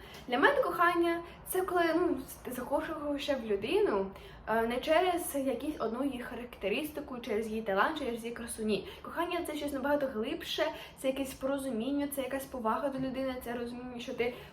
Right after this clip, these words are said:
хочеш бути з цією людиною, що ти хочеш бути разом з цією людиною. Це, це,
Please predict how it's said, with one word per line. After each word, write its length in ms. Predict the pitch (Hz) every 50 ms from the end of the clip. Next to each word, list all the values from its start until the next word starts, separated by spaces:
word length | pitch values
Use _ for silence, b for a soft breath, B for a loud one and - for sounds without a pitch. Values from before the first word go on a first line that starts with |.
| B - -
хочеш 240 | 247 254 254 269 285
бути 240 | - 269 262 277
з 80 | 285 -
цією 180 | 269 254 247 214
людиною, 380 | 196 196 233 285 302 302 285
що 100 | - -
ти 60 | -
хочеш 220 | 247 247 247 247 233
бути 240 | 220 233 226 226 226
разом 280 | 208 214 220 240 311
з 40 | 311
цією 220 | - 339 302 277
людиною. 400 | 254 233 240 240 233 214 208 208
Це, 300 | 208 - 320 320 330 320 B B B B - -
це, 240 | 339 359 302 -